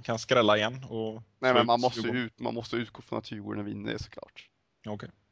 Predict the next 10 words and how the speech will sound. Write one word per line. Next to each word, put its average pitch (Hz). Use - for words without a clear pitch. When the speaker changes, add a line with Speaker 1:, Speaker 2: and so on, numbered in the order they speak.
Speaker 1:
Ja, 113
Speaker 2:
Eh. 117
Speaker 1:
samtidigt, 117
jag 110
såg 113
ju 113
Djurgårdens 110
match 110
mot, 104
eh, 104